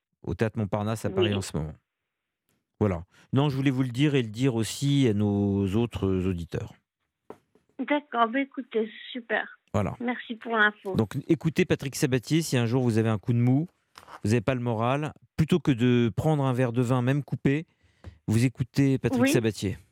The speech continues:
Speaker 1: Parce que lui, il est
Speaker 2: Ah,
Speaker 1: pas
Speaker 2: bah,
Speaker 1: coupé.
Speaker 2: merci pour l'information.
Speaker 1: On le coupe jamais, lui.
Speaker 2: <laughs>
Speaker 1: C'est pas quelqu'un qu'on coupe, Patrick.
Speaker 2: Non, je ne crois pas,
Speaker 1: Voilà.
Speaker 2: il a l'air très gentil.
Speaker 1: Ah, puis il est très gentil. Il est culte, hein.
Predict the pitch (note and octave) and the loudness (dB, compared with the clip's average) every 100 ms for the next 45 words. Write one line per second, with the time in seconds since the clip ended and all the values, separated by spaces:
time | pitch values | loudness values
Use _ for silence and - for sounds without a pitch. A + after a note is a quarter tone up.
0 | _ _ _ _ - B2 B2 B2+ E3+ F3+ | _ _ _ _ -4 2 4 4 4 4
1 | D4+ C4 G2+ - - B3 A#3+ A#3 A3+ A#3+ | 2 2 0 -4 -12 -6 -4 -4 -8 -10
2 | C4 - B3 A#3+ - _ - A#2+ - B2+ | -12 -10 -8 -8 -14 _ -2 -2 0 0
3 | B2 G#2 F2+ - - _ _ _ _ _ | 0 -2 -6 -14 -20 _ _ _ _ _
4 | _ _ - - _ G4 - G#4+ - _ | _ _ -14 -14 _ 0 2 0 0 _
5 | - F4 - - - E4 D#4+ - C#3+ D3+ | -8 -6 -8 -8 -6 -4 -4 0 0 0
6 | B2 D3 C3+ C3+ C3+ C#3 - G#2 - F2 | -2 -4 -4 -2 -2 -2 -2 -4 -4 -10
7 | - - _ _ _ _ _ _ _ _ | -12 -16 _ _ _ _ _ _ _ _
8 | - C4+ C4+ B3 B3 C4+ B3+ B3+ B3 A3 | 4 6 6 2 -4 -6 -4 -6 -2 0
9 | D#3+ G#3 - - A#3 A3 G#3 _ F#3+ G3 | 0 -4 -12 -12 -8 -8 -10 _ -12 -12
10 | - - - F2+ B1 A2+ G2+ G#2+ - C#3+ | -14 -12 -8 -8 -6 -2 -2 -2 -4 -4
11 | - _ _ _ _ _ _ F2 G#2 - | -6 _ _ _ _ _ _ -2 0 2
12 | A#3+ F#3 C3 | 0 0 -2